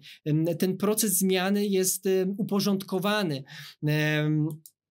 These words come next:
to znaczy każdy element ma, e, swój obieg dokumentacji. Mamy dane do tego elementu, model w postaci, tak? Mamy czasem zdjęcia,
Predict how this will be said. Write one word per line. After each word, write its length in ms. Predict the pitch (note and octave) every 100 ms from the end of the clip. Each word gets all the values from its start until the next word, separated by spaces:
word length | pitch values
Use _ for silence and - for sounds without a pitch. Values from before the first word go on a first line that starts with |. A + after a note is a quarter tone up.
| _ _ _ - -
to 100 | F3
znaczy 480 | D3+ F3 F3+ F#3 F#3
każdy 420 | F#3 F#3 E3 F#3
element 500 | E3+ E3+ F3+ F3+ F3
ma, 320 | E3+ E3+ E3 D#3 - - -
e, 320 | D#3 D#3 E3
swój 360 | - - G3 F#3+
obieg 360 | F#3+ E3+ E3 D3
dokumentacji. 840 | D3 E3 D#3+ D#3 D3 D3 D3 C3+
Mamy 320 | D#3 E3+ F#3
dane 440 | D#3+ F#3 G3+ F#3 F3 - -
do 360 | E3 E3 E3
tego 340 | E3 E3+ F3 E3+
elementu, 540 | D#3+ D#3 D3+ D3 D3+ D#3
model 360 | E3+ F#3+ D3+
w 80 | D3
postaci, 500 | D3+ C#3+ C#3+ C#3+ D3
tak? 220 | D3 E3
Mamy 260 | F3 F3 F3
czasem 340 | F#3+ F3 F#3+
zdjęcia, 600 | D#3+ B3+ D4+ D4+ - D#3+